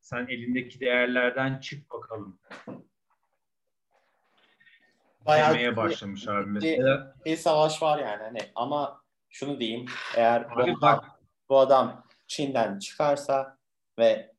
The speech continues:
Speaker 2: Çin'deki bütün her şeyini başka bir ülkeye taşırsa Çin yok
Speaker 1: Ki
Speaker 2: olur.
Speaker 1: Amerika olur. O ki Amerika olur abi.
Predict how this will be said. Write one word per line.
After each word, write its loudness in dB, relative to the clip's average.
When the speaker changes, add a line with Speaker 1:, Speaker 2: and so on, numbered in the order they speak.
Speaker 2:
Çin'deki -6
bütün -8
her 2
şeyini -4
başka -2
bir -2
ülkeye -4
taşırsa -4
Çin -12
yok -4
Speaker 1:
Ki 0
Speaker 2:
olur. 0
Speaker 1:
Amerika -2
olur. -10
O -2
ki -2
Amerika -2
olur -6
abi. -6